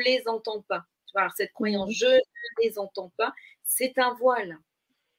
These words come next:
Speaker 1: Donc, c'est pour ça qu'on va casser un certain nombre de croyances pour vraiment rétablir une justesse de façon à ce que tu puisses accéder à ton cœur, hein, justement, sans croyance et juste laisser être et laisser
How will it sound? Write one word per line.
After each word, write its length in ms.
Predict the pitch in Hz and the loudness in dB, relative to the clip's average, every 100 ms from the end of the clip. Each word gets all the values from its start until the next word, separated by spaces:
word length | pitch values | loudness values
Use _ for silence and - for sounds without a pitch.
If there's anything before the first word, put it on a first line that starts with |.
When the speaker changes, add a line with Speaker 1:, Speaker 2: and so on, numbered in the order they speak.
| - - _ | -18 -18 _
Speaker 1:
Donc, 280 | 190 247 240 | 2 2 2
c'est 140 | - 220 | -2 -2
pour 120 | 220 | 2
ça 120 | 277 | 2
qu'on 120 | 269 208 | 2 2
va 100 | 180 | 0
casser 680 | - 285 269 262 269 262 214 | 4 4 4 2 -2 -2 -2
un 80 | |
certain 300 | 208 214 220 | -6 -6 -4
nombre 280 | 214 202 180 | -6 -6 -10
de 100 | 170 | -12
croyances 680 | - _ 254 262 277 285 - - - _ - | -18 _ 6 8 6 4 2 -10 -20 _ -2
pour 160 | 196 | -2
vraiment 460 | 185 196 269 294 285 | -2 4 8 8 8
rétablir 580 | 254 247 233 220 240 247 | 4 4 2 2 0 -2
une 200 | 214 202 | -2 -2
justesse 800 | 185 254 277 - 277 269 269 - 175 - _ - _ 170 | -4 -2 -2 4 4 6 2 -2 -8 -10 _ -20 _ _
de 140 | 220 | 0
façon 360 | 220 - - 254 | 2 -4 -4 -2
à 120 | 247 294 | -2 -2
ce 120 | - | -6
que 80 | 214 | -8
tu 140 | - | -12
puisses 220 | _ 233 190 | _ -8 -8
accéder 400 | - 185 180 196 | -6 -10 -4 -6
à 60 | |
ton 200 | 190 170 - | -6 -16 -2
cœur, 320 | 254 240 233 - | 2 2 0 -10
hein, 160 | 175 180 _ _ _ _ | -10 -10 _ _ _ _
justement, 560 | - 196 - 190 220 - | -20 -18 -10 -6 -6 -6
sans 320 | - - 240 | -4 -2 0
croyance 680 | 233 220 202 202 233 240 - 185 | -2 0 2 2 -2 -6 -10 -10
et 100 | 180 | -10
juste 260 | 208 - | -10 -14
laisser 500 | 185 170 - 208 180 _ 190 | -12 -12 -8 -8 -10 _ -20
être 300 | 175 - - - | -20 -20 -20 -10
et 80 | 160 | -8
laisser 480 | 190 202 - 180 | -8 -10 -12 -14